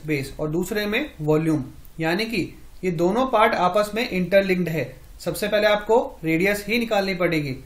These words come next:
आप directly volume कभी भी निकाल नहीं सकते। जब तक आपको radius का value मालूम ना हो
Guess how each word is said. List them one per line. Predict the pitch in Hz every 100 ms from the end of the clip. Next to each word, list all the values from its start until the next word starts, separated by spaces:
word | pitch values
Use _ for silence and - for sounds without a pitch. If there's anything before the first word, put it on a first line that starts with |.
| - -
आप | 165 180 165
directly | 165 202 202 233 214
volume | 180 185 214
कभी | 220 180 185
भी | 202 254
निकाल | 175 175 190
नहीं | 180
सकते। | 196 190 - 120 - - - -
जब | 160 156
तक | 214
आपको | 220 208 - 214 254 - - -
radius | 160 170 208 208
का | 220
value | 196 196 233 294 - - -
मालूम | 156 165 190
ना | 202 190
हो | 208